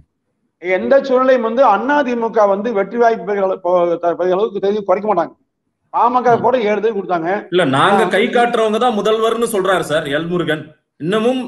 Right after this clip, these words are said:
Speaker 2: திரு எடப்பாடி அவர்களை முதல்வர் வேட்பாளர்னு திரு எல் முருகன் சொல்ல மாட்டேன்றார் சார். பாஜகவின் பல தலைவர்கள் வந்து எங்களுடைய கூட்டணியின் முதல்வர் வேட்பாளர், அஹ், திரு எடப்பாடி பழனிசாமின்னு பாஜகவினர் சொல்லல சார்.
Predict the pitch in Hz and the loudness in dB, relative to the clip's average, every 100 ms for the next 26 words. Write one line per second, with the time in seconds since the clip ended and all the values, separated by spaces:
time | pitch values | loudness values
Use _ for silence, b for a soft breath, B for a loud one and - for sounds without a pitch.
0 | - 190 185 180 220 226 226 208 196 220 | -4 0 2 2 0 0 0 0 0 -2
1 | 208 202 226 208 196 165 180 185 226 233 | -2 -2 -2 -2 -4 -2 -2 -2 -4 -6
2 | 208 190 180 214 214 214 196 202 196 180 | -4 -4 -4 -4 -6 -6 -4 -2 -2 -4
3 | 156 165 - 165 160 B B 139 185 220 | -4 -4 -4 -4 -6 B B -2 2 2
4 | 220 214 214 175 190 208 196 220 220 214 | 2 0 0 -2 0 0 0 0 -2 -2
5 | 202 190 233 196 196 208 190 190 226 240 | -2 -2 -2 -4 -2 -2 -2 -4 -6 -4
6 | 233 214 190 202 220 202 196 196 185 185 | -6 -6 -4 -4 -4 -4 -4 -4 -4 -2
7 | 190 - _ _ 156 165 185 180 170 202 | -4 -8 _ _ -4 -2 2 2 2 2
8 | 208 196 185 190 190 175 214 185 185 196 | 0 0 -2 -2 -4 -4 -4 -2 -2 -2
9 | 180 165 170 170 156 160 131 135 | -2 -6 -6 -8 -6 -4 -4 -6